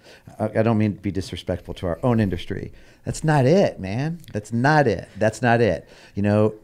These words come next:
I remember playing for a program and hearing a coach pull something out of a drawer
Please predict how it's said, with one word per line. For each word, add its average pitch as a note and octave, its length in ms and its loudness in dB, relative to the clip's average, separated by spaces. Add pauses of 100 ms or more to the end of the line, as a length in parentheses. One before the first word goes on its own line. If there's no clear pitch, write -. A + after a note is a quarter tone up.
(340)
I C#3 60 4
remember C#3 500 4 (320)
playing G#2 320 -2
for F#2+ 220 -2
a - 140 -8
program E2 580 -4 (500)
and F2+ 260 -4
hearing F#2+ 280 -4
a E2 60 -6
coach F2 600 -6 (1200)
pull B2 260 -6
something B2 340 -6
out G#2+ 140 -2
of G2 80 -4
a F2+ 60 -4
drawer F#2 600 -2